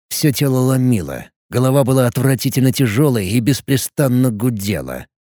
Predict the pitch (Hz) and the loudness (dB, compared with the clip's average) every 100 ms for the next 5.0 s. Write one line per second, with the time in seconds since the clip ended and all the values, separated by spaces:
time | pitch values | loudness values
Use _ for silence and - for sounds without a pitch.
0 | _ - 76 85 92 104 104 110 113 139 | _ -14 -10 -8 -4 -2 -2 -2 -2 -2
1 | 139 139 131 117 123 131 117 104 117 98 | -2 0 0 0 -4 -4 -4 0 0 0
2 | 104 107 98 104 - 87 62 - - _ | 0 0 0 -4 -8 -10 -10 -14 -18 _
3 | _ _ _ - - 117 110 139 139 139 | _ _ _ -18 -4 -2 0 2 2 2
4 | 127 135 131 139 87 76 123 127 117 | 2 4 4 2 0 -2 -2 0 -2